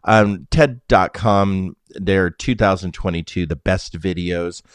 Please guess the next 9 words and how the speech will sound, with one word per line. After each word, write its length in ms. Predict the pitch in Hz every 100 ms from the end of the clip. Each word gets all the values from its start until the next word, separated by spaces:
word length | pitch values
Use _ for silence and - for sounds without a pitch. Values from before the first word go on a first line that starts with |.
| _ _
So 200 | - 127
his 300 | - 214 151
video 340 | 113 87 82
talks 320 | 82 104 98 101
about 260 | 87 -
the 160 | - 80
illusion 640 | 104 98 117 123 143 135
of 240 | 139 92 -
continuity. 920 | 92 85 87 87 78 - - -